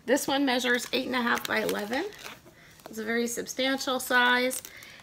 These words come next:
It has a hundred and ten sheets or two hundred and twenty pages, two hundred twenty, so that's, uh,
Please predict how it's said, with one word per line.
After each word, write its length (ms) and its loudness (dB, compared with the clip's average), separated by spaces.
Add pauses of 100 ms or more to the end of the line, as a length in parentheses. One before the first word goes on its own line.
(220)
It 300 4
has 1300 2
a 80 2
hundred 520 2
and 300 2
ten 600 2
sheets 760 -2 (600)
or 260 4
two 280 0
hundred 280 0
and 140 -8
twenty 320 -4
pages, 560 0
two 80 -2
hundred 220 4
twenty, 240 -10
so 200 -10
that's, 200 -10 (320)
uh, 80 -4